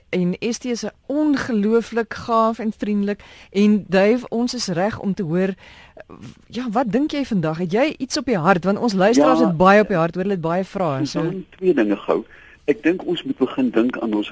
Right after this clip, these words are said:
Speaker 2: huisdiere, dit raak vakansie. Ehm, en kyk, ek dink die goudvis gaan nie in 'n baie, eh, eh, ons,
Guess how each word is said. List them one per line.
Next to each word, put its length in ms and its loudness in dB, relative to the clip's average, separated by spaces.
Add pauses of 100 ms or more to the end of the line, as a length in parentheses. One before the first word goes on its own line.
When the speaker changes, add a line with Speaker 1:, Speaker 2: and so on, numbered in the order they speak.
Speaker 2:
huisdiere, 680 2
dit 180 0
raak 300 0
vakansie. 720 -4 (560)
Ehm, 240 2 (340)
en 240 2
kyk, 220 0
ek 160 -2
dink 160 -6
die 120 -4
goudvis 520 -4
gaan 180 -2
nie 100 -2
in 100 0
'n 80 0
baie, 320 2 (100)
eh, 80 -4 (100)
eh, 180 -8
ons, 160 -6